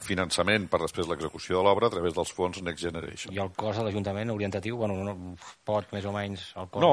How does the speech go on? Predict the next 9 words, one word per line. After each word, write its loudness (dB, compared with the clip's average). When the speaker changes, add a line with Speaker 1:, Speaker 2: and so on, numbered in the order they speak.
Speaker 1:
el, 6
el, 8
el 8
total 12
del, 10
Speaker 2:
Sí, 8
el 4
total, 4
clar, 0